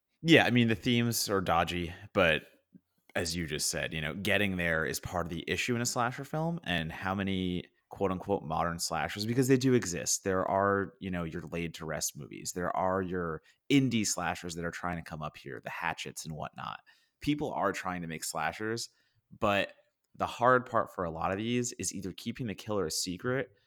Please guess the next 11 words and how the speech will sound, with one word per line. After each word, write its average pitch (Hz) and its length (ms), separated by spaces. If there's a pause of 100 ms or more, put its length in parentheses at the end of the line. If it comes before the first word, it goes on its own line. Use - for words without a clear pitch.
(200)
or 95 80
making 95 300
us 80 140
care 95 380
enough 78 320 (200)
in 95 120
the 85 60
mystery 78 440
that's - 180
going 67 260
on. 50 180